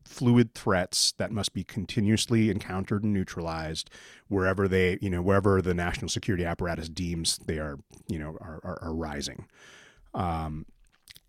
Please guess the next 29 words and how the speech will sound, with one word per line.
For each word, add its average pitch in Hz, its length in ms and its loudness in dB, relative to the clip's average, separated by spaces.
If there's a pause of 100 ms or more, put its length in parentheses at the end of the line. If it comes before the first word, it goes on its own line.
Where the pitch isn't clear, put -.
and 110 140 0
so 135 80 6
that 117 180 6
means, 117 440 6
and 120 160 2
they 120 40 6
don't 127 120 10
even 131 120 10
talk 123 240 8
about, 101 300 4 (140)
you 120 100 6
know, 95 140 4
the 95 100 0
military, 107 800 8 (640)
um, 85 400 -2 (320)
got 104 220 0
in 98 100 -4
trouble 107 640 6 (100)
during 104 240 4
the 90 60 0
George 92 320 2
Floyd 127 320 4
protests - 680 0 (600)
because 107 280 4
when, 107 440 0
when 107 180 2
they 107 140 6
were, 98 420 6 (260)
um, 87 480 0